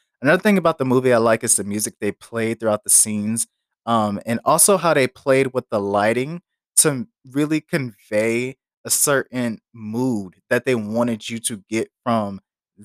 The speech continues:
that scene, and I really enjoyed it. I thought it was such a beautiful, like, in a w-,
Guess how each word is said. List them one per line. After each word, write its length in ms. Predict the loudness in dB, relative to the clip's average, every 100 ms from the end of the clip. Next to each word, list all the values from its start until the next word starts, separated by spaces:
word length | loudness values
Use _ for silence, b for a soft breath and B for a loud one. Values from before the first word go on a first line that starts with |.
| 0
that 320 | 2 2 0 2
scene, 520 | 4 6 4 0 -4
and 120 | -2
I 60 | 0
really 420 | -2 -4 -4 -4
enjoyed 340 | -6 -2 0 0
it. 140 | 0
I 280 | 2 2 2 0
thought 240 | 0 2
it 40 |
was 160 | 2 2
such 300 | 4 2 0
a 80 | -4
beautiful, 800 | -4 -2 -2 -2 -4 -2 -2 -4 _ _
like, 300 | 2 2 2 _ _ _ _ _ _ _ _ _ _ _ _ _ _ _ _ _ _
in 140 | -2 0
a 40 |
w-, 200 | 0 -2